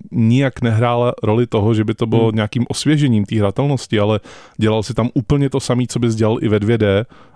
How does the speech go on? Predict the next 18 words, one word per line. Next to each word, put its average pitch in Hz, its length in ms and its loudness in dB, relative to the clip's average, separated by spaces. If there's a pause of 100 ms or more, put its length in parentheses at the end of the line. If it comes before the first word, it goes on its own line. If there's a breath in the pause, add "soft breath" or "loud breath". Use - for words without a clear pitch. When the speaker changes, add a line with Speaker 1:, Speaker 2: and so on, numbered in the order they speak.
Speaker 1:
akorát 113 520 0
to 113 100 -2
bylo 110 220 2
o 101 160 0
dost 104 200 -2
nepřehlednější. 101 800 -2 (500 loud breath)
Tak - 200 -4
tadyhle 139 440 0
v - 80 -12
té 143 120 -4
Sonic 127 300 -2
Manii 92 560 0 (320)
máš 110 360 -2
naprostou 147 460 -2
pravdu 135 280 -2
v - 60 -8
tom, 104 300 0 (380 loud breath)
že 98 380 2